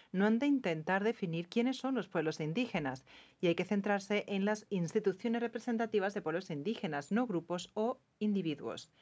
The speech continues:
Recomendamos, eh, que los cofacilitadores actualicen el anexo en base a los debates y lo incluyan al informe conjunto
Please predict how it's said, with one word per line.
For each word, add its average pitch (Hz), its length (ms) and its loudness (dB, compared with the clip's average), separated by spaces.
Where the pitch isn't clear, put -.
Recomendamos, 208 920 2
eh, 160 220 2
que 180 160 -2
los 185 200 0
cofacilitadores 185 1120 0
actualicen 190 760 -2
el 247 100 2
anexo 185 540 -4
en 202 160 6
base 247 240 4
a 220 40 2
los 233 160 2
debates 175 680 -2
y 262 140 0
lo 254 120 2
incluyan 185 720 0
al 220 240 6
informe 175 360 0
conjunto 185 600 0